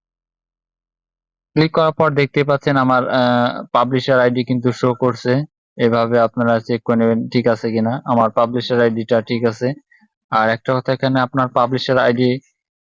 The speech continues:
আহ, কাউকে শেয়ার করবেন না। এরপর, আহ, নিচে আরেকটি অপশন দেখতে পাচ্ছেন, এরপর দেখতে পার্সোনাল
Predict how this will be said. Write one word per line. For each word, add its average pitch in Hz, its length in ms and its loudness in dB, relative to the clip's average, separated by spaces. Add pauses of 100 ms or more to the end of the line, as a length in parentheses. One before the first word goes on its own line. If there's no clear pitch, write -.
(180)
আহ, 117 480 0
কাউকে 117 440 -2
শেয়ার 113 320 0
করবেন 107 340 -2
না। 107 300 0 (1080)
এরপর, 143 440 2
আহ, 135 140 2
নিচে 139 420 4
আরেকটি 135 460 2
অপশন 135 360 0
দেখতে 131 260 0
পাচ্ছেন, 131 400 0
এরপর 123 340 2
দেখতে 131 280 0
পার্সোনাল 143 680 0